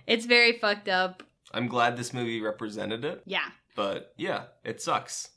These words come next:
Speaker 1: Yeah. Parvis, though, rolls it right off, and that's wh-, where we get the titular line. He says, "No hard feelings. I'm not really into pretentious whiteys either."
Speaker 2: Got his ass.
Speaker 1: And then smokes a cig. He looks cool as hell.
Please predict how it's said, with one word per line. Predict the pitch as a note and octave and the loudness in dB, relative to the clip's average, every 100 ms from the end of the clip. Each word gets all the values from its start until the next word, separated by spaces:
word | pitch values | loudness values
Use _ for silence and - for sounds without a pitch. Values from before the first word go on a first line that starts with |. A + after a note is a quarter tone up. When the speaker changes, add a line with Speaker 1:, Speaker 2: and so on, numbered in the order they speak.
| _ | _
Speaker 1:
Yeah. | - G4+ G#3 F3 _ - | -2 2 2 0 _ 2
Parvis, | G3 G#3 A3+ A3 | 4 4 0 0
though, | G#3+ G#3+ G#3 | 0 2 0
rolls | F#3 F#3 F#3 | 0 -2 0
it | F#3 | -2
right | F3 E3+ | 0 0
off, | E3 F3 G#3 G#3+ - | 2 2 2 -2 -8
and | F3 F3 E3+ E3 | -4 -2 -2 -2
that's | E3 - | -4 -6
wh-, | D3 D#3+ | -14 -8
where | F3+ F3 | -6 -6
we | |
get | E3 F3+ - | -6 -6 -8
the | |
titular | D#3 F3 - D#3+ D#3 | -12 -10 -8 -10 -8
line. | D#3 E3 A3 C#4+ | -6 -4 2 4
He | C#4+ G#3+ | 4 2
says, | G3+ E3+ F3 | -2 -4 -2
"No | F3+ F3 | -2 0
hard | F#3 F3+ F#3 | 0 -2 -2
feelings. | G3+ A3+ D4+ F4+ G4+ G4 - _ - - | -4 2 2 2 0 -4 -14 _ -16 -6
I'm | G#3 | -2
not | G#3 G3+ | 0 0
really | G3 F#3+ | 0 0
into | F#3 F#3+ | 0 0
pretentious | F3+ F#3+ F#3 F3 E3+ | -2 -2 -2 -2 -6
whiteys | - D#3+ D#3 D3+ D3+ | -2 -2 0 -4 -6
either." | G#2+ - G2+ C4+ - _ _ | -8 -8 -6 -6 -8 _ _
Speaker 2:
Got | - G#2 | -8 -8
his | - - | -8 -12
ass. | - - - - | -10 -10 -10 -4
Speaker 1:
And | F3+ F3+ | -2 0
then | E3 D#3+ D#3+ | -2 -2 -6
smokes | - E3+ E3 | -6 -6 -6
a | E3 | -8
cig. | - C#3 C3 E3 | -8 -6 -6 -8
He | E3+ | -8
looks | D#3+ D#3+ | -8 -10
cool | - E3 | -10 -6
as | D#3+ | -6
hell. | - B1+ - | -6 -10 -10